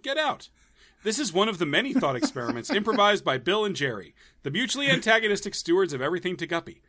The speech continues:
a podcast ostensibly about a forgotten video game entitled O Sacrificio de Isaac.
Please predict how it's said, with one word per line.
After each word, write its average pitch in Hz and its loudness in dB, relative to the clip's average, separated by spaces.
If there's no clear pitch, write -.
a 147 -14
podcast 240 2
ostensibly 185 -2
about 156 0
a 143 -4
forgotten 196 0
video 196 0
game 156 -4
entitled 147 -4
O 160 -2
Sacrificio 196 -2
de 185 -6
Isaac. 151 -6